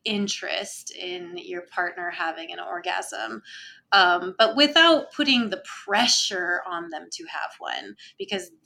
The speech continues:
that makes it way worse. <laughs> Like, it makes it so much more difficult to have happen. But, you know, there's this lovely middle ground, and I think, uh, you know, having some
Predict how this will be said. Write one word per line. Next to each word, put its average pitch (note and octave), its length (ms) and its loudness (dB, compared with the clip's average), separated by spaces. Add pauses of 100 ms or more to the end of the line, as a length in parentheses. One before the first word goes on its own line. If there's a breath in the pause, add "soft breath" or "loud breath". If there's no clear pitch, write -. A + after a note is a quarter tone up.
that G#3+ 320 6
makes G#3 280 -4
it F3+ 240 -6 (1000 soft breath)
way F#3+ 180 2
worse. D3 520 -8
<laughs> - 60 8 (920 loud breath)
Like, A#3 180 2
it A3 100 -6
makes A#3 280 0
it A3 200 -8
so B3 320 0
much G#3+ 220 -4
more G3 500 -2 (100)
difficult F3+ 500 -6
to F#3 120 -10
have F3 220 -6
happen. F3 340 -6 (100)
But, F#3 180 -2 (460 loud breath)
you G#3+ 120 -6
know, G#3 80 -2
there's G#3 220 -4
this G3 220 -14
lovely G3 440 -4
middle F#3 320 -6
ground, F3 600 -4 (160)
and F3 120 -10
I E3+ 220 -12
think, F3 260 -10 (100)
uh, E3+ 260 -2 (1300 loud breath)
you G#3+ 100 -4
know, F#3 160 -2
having G3+ 480 0
some G3 600 -4